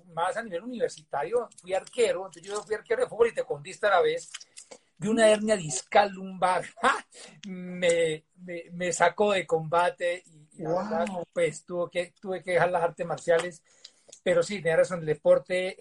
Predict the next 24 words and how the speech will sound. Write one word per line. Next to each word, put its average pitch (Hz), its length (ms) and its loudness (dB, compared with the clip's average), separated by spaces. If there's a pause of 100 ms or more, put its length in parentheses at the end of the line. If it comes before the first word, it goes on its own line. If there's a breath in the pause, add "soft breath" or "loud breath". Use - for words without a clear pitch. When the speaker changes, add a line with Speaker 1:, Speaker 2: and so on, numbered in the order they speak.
(120)
Speaker 1:
eh, 151 80 -6
ayuda 165 260 0
muchísimo, 175 760 -6 (420 soft breath)
así 156 260 -6
como 175 320 4
el 147 80 2
hacer 156 320 0
también 175 300 2
empresa 160 640 0 (340 loud breath)
hace 151 320 2
que, 139 400 -4
que, 123 280 -16
que, 139 180 -10 (160)
que 156 120 0
nos, 139 320 -6
que, 135 400 -8
que 151 100 2
desarrollemos 156 500 6
más 180 160 6
disciplina, 165 580 -2
tenacidad, 139 720 0
carácter, 143 500 -2
en - 120 -20
fin. - 180 -20